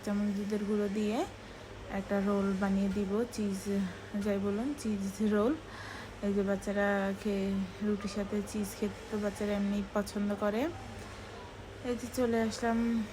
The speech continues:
এখন বিকেলবেলা। এখন আমি কেক বানিয়ে নিব। আজকে বানাবো চকলেট কেক। কেক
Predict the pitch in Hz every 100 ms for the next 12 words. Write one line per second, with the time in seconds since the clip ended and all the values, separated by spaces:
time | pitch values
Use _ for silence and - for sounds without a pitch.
0 | - 208 214 214 208 214 214 208 214 262
1 | 220 202 202 202 202 226 208 208 208 208
2 | 208 202 202 214 220 202 202 202 208 196
3 | 208 196 202 208 - 220 294 - - -
4 | - - - - - - - -